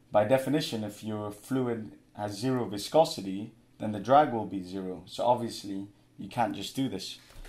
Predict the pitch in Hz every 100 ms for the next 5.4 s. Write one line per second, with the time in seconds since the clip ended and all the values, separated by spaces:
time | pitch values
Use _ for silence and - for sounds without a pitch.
0 | - - - 135 131 151 165 - - 120
1 | 107 98 104 95 95 92 92 - 101 98
2 | 90 101 101 95 95 - - 110 117 113
3 | - 104 98 104 98 95 127 131 127 117
4 | - 117 110 98 98 110 135 135 - 104
5 | 95 101 120